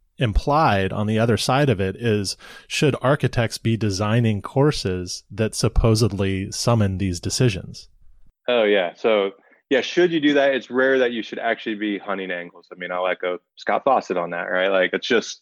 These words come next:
Speaker 2: there's typically just not enough width where it actually matters. You can't control your ball flight that well. So don't be like, "Oh, I'm gonna hug this bunker over here," because now you're just bringing in the bunker where, I mean, aim down this fairway and just play to that, and then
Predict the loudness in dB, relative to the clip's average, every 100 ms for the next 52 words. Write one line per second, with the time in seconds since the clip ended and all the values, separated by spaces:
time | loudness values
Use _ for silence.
0 | -2 0 2 0 2 2 2 0 2 2
1 | 0 2 2 2 0 2 2 0 -2 -4
2 | -2 0 0 -2 -6 -4 -4 -4 -10 -2
3 | 2 2 2 2 0 0 0 -2 0 -4
4 | -2 -2 -2 -2 -6 _ _ _ _ -6
5 | 0 2 2 2 0 -2 -2 0 0 0
6 | -2 -4 0 2 2 0 -4 -6 -4 -4
7 | 0 -4 -2 -2 -2 -4 -4 -2 -4 -6
8 | -4 -4 -4 -6 -2 0 0 -2 -2 -2
9 | -2 -4 -2 -2 -2 -2 -2 -2 -2 -4
10 | _ _ _ _ _ -4 -2 0 0 0
11 | 0 -2 -4 -12 -4 0 2 2 0 -4
12 | -10 -4 -2 0 0 0 -2 -4 -6 -8